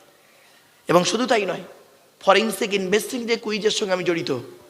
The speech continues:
একটা মানুষকে যখন মাটি দিয়ে আসা হয়,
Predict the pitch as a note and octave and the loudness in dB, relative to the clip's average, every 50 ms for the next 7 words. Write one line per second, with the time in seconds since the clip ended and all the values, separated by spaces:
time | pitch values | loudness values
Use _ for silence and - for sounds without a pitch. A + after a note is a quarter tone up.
0 | - - - - - - - - - - - - _ _ - - - - - - | -20 -20 -20 -20 -20 -20 -20 -20 -20 -20 -20 -20 _ _ -20 -20 -20 -20 -20 -20
1 | - _ - - - - G#3 G3+ F#3+ F3 F#3 A3 D4 - - - C#4 B3 A#3 - | -20 _ -4 -4 -2 0 0 2 4 4 4 2 0 -4 -4 -4 -4 -4 -4 -2
2 | G3+ F#3 E3 F3+ A3+ B3+ - - - - _ _ _ _ _ _ _ _ _ - | -2 -4 -4 -4 -6 -10 -14 -18 -20 -20 _ _ _ _ _ _ _ _ _ -2
3 | E3 E3+ F3 F3+ A#3 B3 A#3+ G3 A#3 G#3 G3+ G3 - G#3+ F3+ D3+ D#3+ D3+ D3+ C#3+ | 2 4 4 4 2 -2 -6 -2 0 0 0 0 0 -4 -4 -4 -4 -4 -4 -6